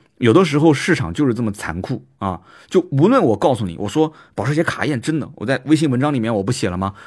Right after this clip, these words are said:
我说二点九T的版本其实性价比是非常高的，虽然只比三点零T贵了三十万，但是你说，哇，你小编写文字的时候只比三点零T贵三十万，只比，就这个只比就多了两个字，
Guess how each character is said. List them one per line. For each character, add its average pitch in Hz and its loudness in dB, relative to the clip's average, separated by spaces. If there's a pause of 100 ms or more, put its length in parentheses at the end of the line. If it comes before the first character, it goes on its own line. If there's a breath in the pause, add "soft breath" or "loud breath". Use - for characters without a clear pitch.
(120 loud breath)
我 127 4
说 131 4
二 220 4
点 147 4
九 95 -4
T - -10
的 139 2
版 104 0
本 101 -2
其 - -6
实 127 0
性 131 -2
价 127 0
比 82 -10
是 95 -8
非 165 2
常 92 0
高 87 -6
的， - -14 (800 soft breath)
虽 170 4
然 160 4
只 131 0
比 92 -4
三 131 -4
点 113 -2
零 98 -2
T 107 -8
贵 113 -2
了 87 -2
三 113 -4
十 98 -8
万， 80 -10 (440 soft breath)
但 170 4
是 160 2
你 113 2
说， 147 4
哇， 90 -6
你 131 -4
小 110 -2
编 143 2
写 123 -2
文 98 -2
字 139 -4
的 120 0
时 104 -8
候 101 -6 (220 loud breath)
只 156 2
比 104 -2 (240)
三 175 2
点 127 2
零 117 2
T - 0
贵 139 2
三 135 2
十 110 -4
万， 87 -6 (300 loud breath)
只 180 2
比， 185 -6
就 202 -2
这 190 0
个 196 2
只 - -4
比 220 -2
就 170 2
多 208 8
了 160 8
两 101 2
个 98 -2
字， 160 -8